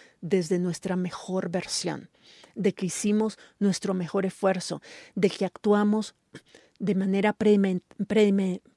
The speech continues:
premeditada e intencional en ser consecuentes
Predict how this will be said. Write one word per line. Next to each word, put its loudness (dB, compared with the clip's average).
premeditada 0
e 0
intencional -2
en 4
ser -2
consecuentes 2